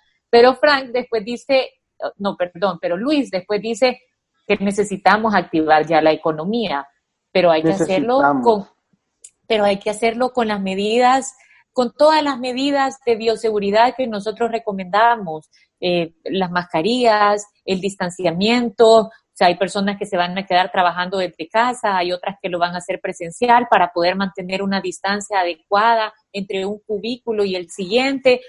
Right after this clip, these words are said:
Speaker 1: Lo que usted dice de poder poner esas cabinas plásticas si uno trata con otras personas. O sea, es una realidad que creo que todas las personas que están pensando en volver a operar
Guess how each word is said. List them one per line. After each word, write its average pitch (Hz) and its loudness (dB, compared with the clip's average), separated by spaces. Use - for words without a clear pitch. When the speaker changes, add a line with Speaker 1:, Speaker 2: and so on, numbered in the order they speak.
Speaker 1:
Lo 214 2
que 214 -2
usted 214 2
dice 240 0
de 202 4
poder 196 2
poner 202 2
esas 226 0
cabinas 202 -2
plásticas 214 0
si 196 -6
uno 208 -4
trata 202 -4
con 196 -14
otras 202 -4
personas. 269 -4
O - -20
sea, 226 4
es 202 0
una 294 -6
realidad 226 0
que 247 -8
creo 226 -2
que 240 -4
todas 277 0
las 285 -4
personas 247 -6
que 208 -8
están 214 -6
pensando 190 -2
en 269 0
volver 202 2
a 262 8
operar 254 2